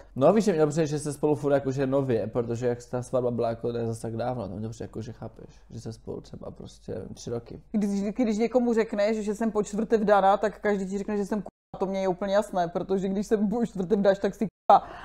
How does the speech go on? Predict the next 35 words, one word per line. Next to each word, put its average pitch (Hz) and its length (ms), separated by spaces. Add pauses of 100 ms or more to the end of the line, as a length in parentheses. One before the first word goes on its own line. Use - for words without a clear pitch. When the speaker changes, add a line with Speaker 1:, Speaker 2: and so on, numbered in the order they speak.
(160)
Speaker 2:
ale 196 280
to 214 140
není 240 200
tak, 277 140
že 220 80
já 220 80
se 214 140
vdávám 208 320
co 202 120
čtrnáct 196 380
dní, 180 340
to 202 140 (140)
má 208 100
jako 202 240
docela 208 320
dlouhé 220 280
intervaly, 262 640
ty, 214 260 (280)
ty 208 120
vztahy 202 400
s 190 80
těma 196 220
chlapama. 180 560
Speaker 1:
No 113 80
to 110 100
teda 110 260
má. 113 220
Speaker 2:
To - 200
Speaker 1:
Pamatuješ 160 340
si, 165 80
kde 151 80
byl 143 120
tvůj 143 140
první 131 300
crush? 127 500